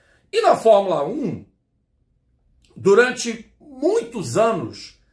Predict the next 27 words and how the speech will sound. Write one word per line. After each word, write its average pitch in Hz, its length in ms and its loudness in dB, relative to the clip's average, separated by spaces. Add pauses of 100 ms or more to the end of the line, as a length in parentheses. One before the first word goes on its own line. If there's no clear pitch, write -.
(160)
os 175 160 -10
critérios 214 680 0
eles 226 240 -6
nem 285 260 -2
sempre 247 440 -2
obedeciam 214 880 0 (680)
a 220 100 0
quem 220 260 0
era 233 160 2
campeão 233 300 -2
do 220 120 -6
mundo. 110 380 -10 (640)
Por 240 140 4
exemplo, 190 400 -2
o 240 100 -6
número 262 360 0
um, 202 360 -6 (180)
que 143 80 -16
é 147 40 -12
sempre 214 280 -6
alusivo 175 840 -2 (460)
ao 180 260 0
World 160 260 0
Champion, 185 400 0
ao 165 140 -2
campeão 143 300 -10
mundial, 123 480 -4